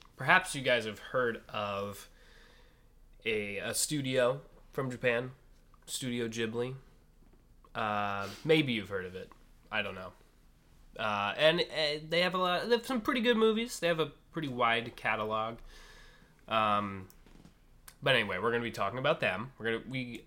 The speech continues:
found a, <laughs> uh, somebody doing a tier list of all of their thing, and that is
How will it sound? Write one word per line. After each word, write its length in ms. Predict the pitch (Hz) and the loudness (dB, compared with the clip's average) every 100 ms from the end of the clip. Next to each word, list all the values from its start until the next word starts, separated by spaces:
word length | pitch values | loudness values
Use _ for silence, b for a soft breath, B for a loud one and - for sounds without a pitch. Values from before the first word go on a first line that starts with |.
| - | -12
found 360 | - 160 165 165 | 2 4 4 4
a, 420 | 403 135 131 117 - | 2 2 0 -4 -10
<laughs> 160 | - - | -16 -4
uh, 640 | 113 107 107 101 95 95 98 - - - - - | 2 4 4 2 0 -2 -8 -16 -20 -20 -20 -18
somebody 260 | - 180 175 | 0 2 4
doing 240 | 156 151 | 4 4
a 40 | 131 | 2
tier 360 | - 165 147 | 0 0 2
list 600 | 127 117 113 - - - - - | 0 0 -2 -2 -4 -6 -12 -8
of 240 | 123 110 107 | -4 -4 -2
all 240 | 113 113 | -2 -2
of 60 | 104 | -2
their 140 | 101 | -4
thing, 240 | 101 104 | -4 -4
and 140 | 92 113 | -2 0
that 120 | 113 | 0
is 200 | 107 - | -2 -8